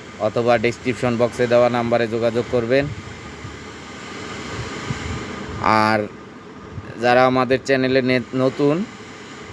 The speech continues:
ভিডিও শুরুতে একটা লাইক দিবেন, তারপরে আপনার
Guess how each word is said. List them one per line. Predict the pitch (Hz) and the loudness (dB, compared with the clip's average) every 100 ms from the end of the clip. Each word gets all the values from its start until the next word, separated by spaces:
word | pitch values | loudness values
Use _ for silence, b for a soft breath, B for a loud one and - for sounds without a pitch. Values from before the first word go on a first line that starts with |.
| - - - - - - - - - | -16 -16 -16 -16 -14 -14 -12 -10 2
ভিডিও | 113 113 131 | 4 8 6
শুরুতে | 131 139 135 - | 6 2 2 4
একটা | 127 - | 2 4
লাইক | 117 117 110 | 4 4 4
দিবেন, | 123 123 135 160 - - - - - - - - - | 0 2 2 0 -12 -18 -20 -20 -20 -18 -18 -10 2
তারপরে | 107 110 123 127 | 4 4 6 6
আপনার | 123 113 127 | 6 4 0